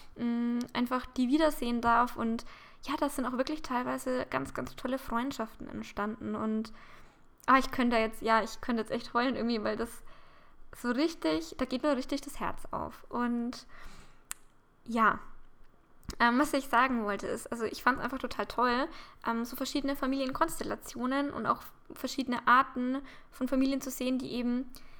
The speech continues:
ja nicht so dieses Klasse-, in dieses klassische Rollenbild passen. Also bei manchen hat der Papa, ähm, die Elternzeit übernommen, die Mama hat Vollzeit gearbeitet. Aber es gab auch viele Frauen, die gesagt haben, so, „Okay, wir bleiben bewusst daheim, wir wollen eben,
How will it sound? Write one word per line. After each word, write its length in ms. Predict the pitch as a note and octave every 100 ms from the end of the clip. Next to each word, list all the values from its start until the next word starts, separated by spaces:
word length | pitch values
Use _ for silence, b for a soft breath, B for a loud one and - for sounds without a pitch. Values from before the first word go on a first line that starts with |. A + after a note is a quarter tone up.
| B B -
ja 180 | C#4
nicht 220 | C#4 D#4+ -
so 80 |
dieses 260 | A3+ - B3
Klasse-, 360 | - A3+ B3 -
in 180 | A#3+
dieses 280 | A#3 A#3 B3+
klassische 480 | - A#3+ - - A#3
Rollenbild 680 | G#3 A3 A#3 A3+ A3 G#3 - B B B
passen. 320 | - C#4+ B3+
Also 220 | - A3 G#3+
bei 120 | A3+
manchen 380 | A#3 A3 A3+ B3
hat 200 | A#3+ -
der 60 | B3
Papa, 520 | - D#4 C#4+ C4+ C4+
ähm, 340 | B3 A#3+ B3 B3
die 80 | -
Elternzeit 420 | B3+ B3 A3+ -
übernommen, 420 | A3 A3 G#3+ A3
die 60 | C4
Mama 240 | C#4+ D#4
hat 80 | D#4
Vollzeit 440 | - G#3+ - G#3+
gearbeitet. 600 | - - A3 A3+ G#3+ A3 B B B B
Aber 180 | C#4+
es 100 | D4
gab 160 | - C4
auch 80 | C#4
viele 220 | - C#4
Frauen, 240 | C4 C4
die 80 | B3+
gesagt 340 | A#3+ A#3+ A#3+ B3+
haben, 100 | A#3+
so, 80 |
„Okay, 300 | G#3 C#4+ C#4+ -
wir 160 | A#3
bleiben 280 | A3 G3+ G#3
bewusst 560 | A3 G3 G#3 E4+ - -
daheim, 360 | A3 G3+ G3+
wir 200 | G#3 G3
wollen 300 | G#3+ C4 C#4+
eben, 320 | G3+ G#3 G3+